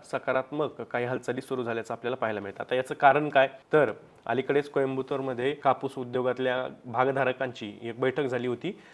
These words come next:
आणि या बैठकीमध्ये केंद्रीय कृषी मंत्री शिवराज सिंग चौहान उपस्थित होते आणि केंद्रीय कृषी मंत्री शिवराज सिंग चौहान यांनी तिथे एक आश्वासन दिलं होतं की एसटीबीटीचा जो काही मुद्दा आहे,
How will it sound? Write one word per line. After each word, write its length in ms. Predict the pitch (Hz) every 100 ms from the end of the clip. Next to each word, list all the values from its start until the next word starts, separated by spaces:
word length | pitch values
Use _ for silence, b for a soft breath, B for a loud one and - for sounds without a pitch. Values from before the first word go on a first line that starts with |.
| B
आणि 160 | 117 131
या 100 | 139
बैठकीमध्ये 680 | 123 120 156 190 156 120 117
केंद्रीय 340 | 117 123 117
कृषी 300 | 120 113 -
मंत्री 300 | 123 113 120
शिवराज 280 | 123 120 117
सिंग 180 | - 120
चौहान 280 | 120 120 120
उपस्थित 380 | 113 147 180 127
होते 280 | 113 120 120 B B
आणि 160 | 110 120
केंद्रीय 360 | 123 123 139
कृषी 280 | 135 127 -
मंत्री 260 | 131 113 113
शिवराज 280 | 120 120 120
सिंग 180 | 123
चौहान 280 | 120 120 127
यांनी 240 | 127 131 151
तिथे 360 | 135 - 135 147 B B B -
एक 140 | 127 -
आश्वासन 520 | 135 - 185 185 180
दिलं 180 | 151 131
होतं 300 | 110 110 104 -
की 220 | 131 151 -
एसटीबीटीचा 640 | 120 127 - 151 151 160 160
जो 140 | 143
काही 200 | 147 151
मुद्दा 320 | 147 131 127
आहे, 220 | 123 117